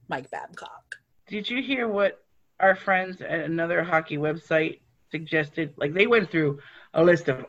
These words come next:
Speaker 2: all the available coaches.
Speaker 1: No, I didn't.
Speaker 2: And you, you know who they included?
Speaker 1: Who?
Speaker 2: Two people that we've already mentioned on this podcast, Mike Milbury and Pierre McGuire.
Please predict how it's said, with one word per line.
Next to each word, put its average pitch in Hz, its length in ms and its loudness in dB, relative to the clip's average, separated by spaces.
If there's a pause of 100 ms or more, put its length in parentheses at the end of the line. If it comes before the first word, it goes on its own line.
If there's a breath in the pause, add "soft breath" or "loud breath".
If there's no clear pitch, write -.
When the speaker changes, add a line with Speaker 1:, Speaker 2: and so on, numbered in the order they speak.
(120)
Speaker 2:
all 196 720 12
the 147 140 4
available 135 460 4
coaches. - 640 -8 (440)
Speaker 1:
No, 147 400 -10
I 160 80 -14
didn't. 147 180 -10
Speaker 2:
And 143 100 2
you, 151 180 0 (180)
you 156 160 4
know 156 120 4
who 156 140 2
they 151 160 2
included? 180 520 -2 (420)
Speaker 1:
Who? 175 280 -2 (420)
Speaker 2:
Two 202 100 -2
people 165 260 0
that 147 120 4
we've 147 180 2
already 139 300 4
mentioned 139 360 -2
on 131 140 0
this 135 100 -8
podcast, 143 580 2 (280)
Mike 147 220 4
Milbury 139 420 4
and 127 120 -2
Pierre 135 260 2
McGuire. 113 400 -2